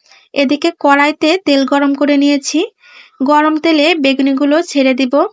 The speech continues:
একটা বেগুনি ছেড়ে এভাবে গরম তেল ওপরে এভাবে দিয়ে দিব, এতে করে বেগুনিগুলো দ্রুত ফুলে উঠবে। দেখুন, বেগুনিগুলো কিন্তু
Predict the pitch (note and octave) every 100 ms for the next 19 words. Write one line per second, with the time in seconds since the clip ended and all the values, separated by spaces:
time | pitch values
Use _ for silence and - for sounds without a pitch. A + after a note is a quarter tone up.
0 | _ _ _ _ _ - D4 D4 D#4+ D4
1 | D#4 D#4 D#4+ - D#4+ D#4 C4 D4 C4 C#4
2 | C#4+ D4 C#4+ C#4+ D4+ D4 D#4 C#4+ D#4+ -
3 | - C4+ C#4+ C#4+ C#4+ C#4+ C#4 D4 F4 C4
4 | C4 B3+ C4+ C#4 F#4+ - _ _ - -
5 | - - C#4 D#4 F4 D#4+ E4 C#4 C4+ C#4
6 | C#4 C4+ D4 E4 B3+ C#4 C4+ D4 F4 -
7 | C4+ C4+ C#4 B3+ D4 D#4+ C4+ C4+ C#4+ E4+
8 | F4+ C4+ C4+ C4+ C4 C#4 C#4+ E4 E4